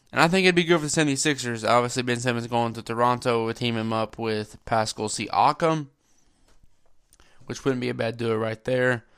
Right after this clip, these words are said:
Obviously, not a championship contender like the seventy-sixers are, but it could work. Number six, Ben Simmons to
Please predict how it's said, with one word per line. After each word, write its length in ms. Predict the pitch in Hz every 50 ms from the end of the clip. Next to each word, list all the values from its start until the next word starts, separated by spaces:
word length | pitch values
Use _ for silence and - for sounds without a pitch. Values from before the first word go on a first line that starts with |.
| _ _ _ _ _
Obviously, 340 | - 151 151 147 139 - 143
not 160 | 139 131 127
a 80 | 123 -
championship 360 | 135 127 120 120 - 123 -
contender 280 | 120 110 123 117 113 107
like 160 | 107 107 -
the 60 | -
seventy-sixers 680 | - - 104 107 107 110 - - 135 123 127 131 123
are, 440 | 123 120 120 117 120 120 117 113 - _ _ _ _ _ _ _ _ _ _ -
but 320 | - 156 170 185 175 - - -
it 140 | 131 -
could 100 | - 127
work. 400 | 131 143 139 120 - - - - - _ _ _ _ _ _ _ _ _ _ _ _ _ _ _ _ _ _ _ _ _ _ _ _ _ _ _ _ _ _ -
Number 320 | 127 127 127 127 127 127
six, 540 | 123 - - - 190 190 165 127 110 - -
Ben 240 | - 131 135 127 127
Simmons 840 | 123 - - 139 135 135 131 127 127 123 123 117 - - - - - _ _ _ _ _ _ _ _ _ _ -
to 720 | - - 139 131 127 127 127 123 123 123 120 117 117 110